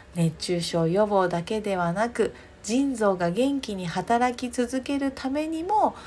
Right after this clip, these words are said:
とっても大切なんです。今日はぜひ、えー、流す前に、トイレ流す前におしっこを見てみてください。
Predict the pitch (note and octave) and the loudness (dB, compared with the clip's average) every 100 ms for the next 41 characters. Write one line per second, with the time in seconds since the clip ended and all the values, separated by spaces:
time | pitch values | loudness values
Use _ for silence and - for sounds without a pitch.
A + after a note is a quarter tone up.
0 | - - - F#3+ - - D#4+ F4+ E4 - | -18 -12 -4 -4 -2 -2 0 4 2 2
1 | - - - - E3+ D#3+ D#3 D3+ E3 E3+ | -14 -20 -12 -2 0 2 0 -2 0 2
2 | E3 E3 E3 - - - - - - - | 2 -2 -4 -10 -18 -20 -20 -20 -18 -18
3 | - - A3+ G3+ E3+ G#3 A3+ F3+ - - | -18 0 4 6 6 6 6 4 -6 -20
4 | - - F#3 F#3 A3 A#3 E3+ - - - | -10 0 0 0 0 2 2 -2 -16 -20
5 | - - C#3+ C3+ D3 D#3+ F3 - E3 F#3 | -12 -4 -2 0 0 0 0 -2 2 6
6 | B3 A3+ E3 - - D#3+ D#3 D#3 D3 - | 6 4 0 -6 -6 0 2 4 2 0
7 | D3+ D#3 A3 - A3+ A#3+ C4+ C4+ C4+ D4+ | -2 0 0 -2 2 4 6 4 0 -2
8 | D#4 - - F3+ D#3 G3 F3+ - E3 F3 | -4 -8 -6 -2 0 0 -2 -2 2 6
9 | A3 F#3 - - - - - - F#3 - | 6 6 0 -16 -18 -18 -14 -4 -4 2
10 | D#4+ D4+ B3+ B3 A#3+ A3 G#3+ G#3+ A3 A3+ | 4 4 6 6 8 6 4 4 8 8
11 | A3 G3+ E3 | 8 6 0